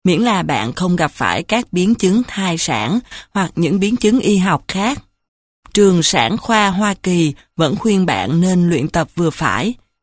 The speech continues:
chừng ba mươi phút mỗi ngày. Mỗi một chút đều có giá trị. Có thể bạn chưa có thói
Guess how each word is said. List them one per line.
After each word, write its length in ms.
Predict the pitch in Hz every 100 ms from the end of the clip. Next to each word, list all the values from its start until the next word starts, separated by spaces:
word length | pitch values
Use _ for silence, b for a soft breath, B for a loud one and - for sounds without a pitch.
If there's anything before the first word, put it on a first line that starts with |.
| -
chừng 340 | 180 151 139
ba 180 | 160 170
mươi 160 | 160
phút 240 | 156 233 247
mỗi 220 | 165 131
ngày. 380 | 196 190 147 123 _ _ _ _ _ _ _ _ _ _ -
Mỗi 260 | 196 156
một 340 | 240 254 185 -
chút 220 | 262 311 _ -
đều 300 | 190 180 151
có 280 | - 165 208 233
giá 180 | 208 254
trị. 300 | 202 143 143 143 _ _ _ _ _ _ _ _ -
Có 120 | 254
thể 320 | 254 202 -
bạn 320 | 220 - 110
chưa 180 | 151 202
có 160 | 180 208
thói 220 | - 202